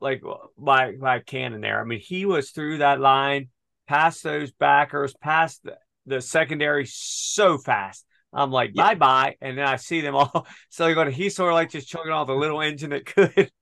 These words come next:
Speaker 2: Yes.
Speaker 1: I'm like, "There's no way he's gonna be able to score."
Speaker 2: His brain was telling those legs to work, and those legs
Speaker 1: Yeah,
Speaker 2: were like, "Ah,
Speaker 1: that
Speaker 2: no,
Speaker 1: was
Speaker 2: man, I'm
Speaker 1: funny.
Speaker 2: good."
Speaker 1: Dude, the Niners look great. The Steelers look like trash. And here's the thing. Not only do you get annihilated at home, where you used to have one of the,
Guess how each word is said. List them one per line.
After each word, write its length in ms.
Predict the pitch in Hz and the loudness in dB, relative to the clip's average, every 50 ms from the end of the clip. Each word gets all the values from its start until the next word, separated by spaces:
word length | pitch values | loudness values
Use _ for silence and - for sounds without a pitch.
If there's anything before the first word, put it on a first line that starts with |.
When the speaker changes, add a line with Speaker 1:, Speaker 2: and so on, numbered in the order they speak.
| - - | -18 -6
Speaker 2:
Yes. 340 | - 135 123 233 226 175 - - | 0 0 0 0 0 -4 -4 -2
Speaker 1:
I'm 60 | 170 | 0
like, 120 | 170 170 165 | 0 0 2
"There's 240 | 214 208 196 160 165 | 2 2 2 0 -4
no 420 | 165 165 160 165 170 160 151 143 | -10 -4 0 2 4 4 4 4
way 220 | 139 139 135 131 123 | 4 4 2 2 0
he's 220 | 123 135 135 127 | -2 -6 -8 -6
gonna 220 | - 139 123 117 | -8 -6 -6 -6
be 160 | 117 113 120 120 | -4 -2 -2 -2
able 160 | 117 110 107 | -2 -2 -4
to 60 | 110 | -8
score." 460 | 110 - - - 127 113 110 104 - _ _ _ _ _ _ _ _ _ _ _ _ _ _ _ _ | -10 -12 -8 -6 -4 -2 -2 -4 -6 _ _ _ _ _ _ _ _ _ _ _ _ _ _ _ _
Speaker 2:
His 200 | 127 147 139 113 | 0 0 0 0
brain 440 | 98 - 143 147 160 160 151 139 123 | 2 4 4 6 6 6 4 4 2
was 140 | 110 104 | 2 0
telling 240 | - - 135 127 127 | 0 0 0 2 2
those 180 | 127 120 113 104 | 2 0 0 0
legs 280 | 117 120 120 117 117 - | 2 2 2 0 0 -2
to 80 | 117 | -4
work, 300 | 104 110 113 107 101 - | -2 0 0 0 -2 -4
and 100 | - 92 | -6 -8
those 180 | 104 107 104 - | -6 -6 -6 -4
legs 260 | 110 113 110 107 107 | -2 -2 -2 -2 -2
Speaker 1:
Yeah, 40 | 110 | -4
Speaker 2:
were 40 | 92 | -4
like, 160 | 87 82 82 - | -4 -6 -6 -4
"Ah, 200 | 92 92 95 95 90 - - | -4 -2 0 0 0 0 0
Speaker 1:
that 20 | |
Speaker 2:
no, 100 | 92 90 | -2 -4
Speaker 1:
was 80 | 92 92 | -4 -2
Speaker 2:
man, 100 | 95 95 | -2 -2
I'm 120 | 92 104 | -2 -2
Speaker 1:
funny. 40 | 104 98 | -4 -6
Speaker 2:
good." 180 | 101 95 87 - _ _ _ | -10 -14 -14 -14 _ _ _
Speaker 1:
Dude, 200 | 123 156 170 160 | -2 0 0 0
the 80 | 139 147 | 0 0
Niners 420 | 135 147 151 175 202 202 175 123 135 | 2 2 2 2 2 0 -2 -4 -6
look 120 | 139 127 | -8 -6
great. 300 | - 143 143 135 127 - | -6 -4 -4 -4 -6 -6
The 80 | - 127 | -10 -12
Steelers 580 | - - - 151 156 170 180 185 185 190 - - | -12 -10 -6 -4 -4 -2 -2 -2 -4 -6 -6 -8
look 180 | 147 135 - | -10 -8 -6
like 160 | 147 135 127 - | -6 -6 -6 -6
trash. 380 | - 147 139 135 123 110 - 135 | -4 -2 0 0 0 -2 -4 -8
And 120 | 135 123 | -10 -8
here's 300 | 123 170 220 240 233 196 | -6 -6 -6 -6 -8 -6
the 120 | - 135 123 | -8 -8 -8
thing. 420 | - - 185 208 190 131 101 98 _ _ _ _ _ - | -6 -6 -4 -4 -4 -6 -8 -10 _ _ _ _ _ -4
Not 140 | 180 202 208 | -2 -2 0
only 140 | 208 208 196 | 2 0 0
do 100 | 156 156 | -2 -4
you 220 | 147 156 175 175 | -8 -8 -8 -4
get 200 | 147 175 160 - - | -2 -2 -2 -2 -4
annihilated 1080 | - 131 120 120 120 123 131 131 156 185 208 208 170 160 156 151 147 139 143 143 131 | -6 -8 -6 -8 -2 0 0 2 2 0 0 -2 -4 -4 -4 -4 -4 -6 -6 -4 -2
at 180 | 135 127 113 - | -2 -2 -2 -6
home, 360 | - - 135 156 156 139 120 | -8 -8 -6 -6 -4 -4 -4
where 120 | 120 120 120 | -2 -2 -4
you 220 | 120 139 190 214 | -4 -6 -8 -10
used 320 | 220 208 202 214 226 202 | -8 -8 -8 -8 -8 -4
to 60 | - 170 | 0 0
have 140 | 143 143 131 | 0 2 0
one 220 | 139 147 151 147 147 | 0 -2 -2 -2 0
of 60 | 123 | 0
the, 220 | 139 127 120 113 | 2 2 2 0